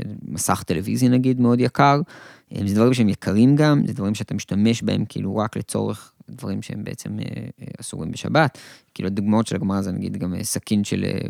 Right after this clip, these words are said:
ברית מילה, או של שחיטה, שזה כאילו סכינים שאתה, הם, הם כאילו נועדו למלאכה שהיא כמובן אסורה בשבת, או של ברית מילה, שזה, כלומר, אם אתה עושה, יש לך ברית מילה בשבת, אז זה מותר. אה, וזה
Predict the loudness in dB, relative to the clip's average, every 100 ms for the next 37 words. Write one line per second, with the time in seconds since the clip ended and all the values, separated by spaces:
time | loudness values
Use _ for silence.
0 | -6 -6 -6 -2 0 2 4 2 -2 -20
1 | -20 -20 -20 -14 -8 -6 -4 -4 -4 -6
2 | -2 4 4 4 0 0 0 -2 -2 -4
3 | 0 0 0 -2 -4 -6 -10 -12 -12 -8
4 | -8 -8 -6 -2 -2 0 4 4 4 0
5 | -4 -4 0 2 2 0 2 0 -2 -6
6 | -6 -6 -6 -4 -4 -4 -2 2 2 0
7 | -16 -18 -18 -16 -12 -8 -6 -6 -6 -8
8 | -8 -12 -12 -12 -14 -18 _ -16 -12 -10
9 | -8 -10 -10 -8 -4 -4 -6 -8 -6 -6
10 | -6 -8 -8 -10 -8 -2 -2 -2 -10 -12
11 | -12 -14 -12 0 4 6 8 6 4 -2
12 | _ _ _ _ 0 2 4 6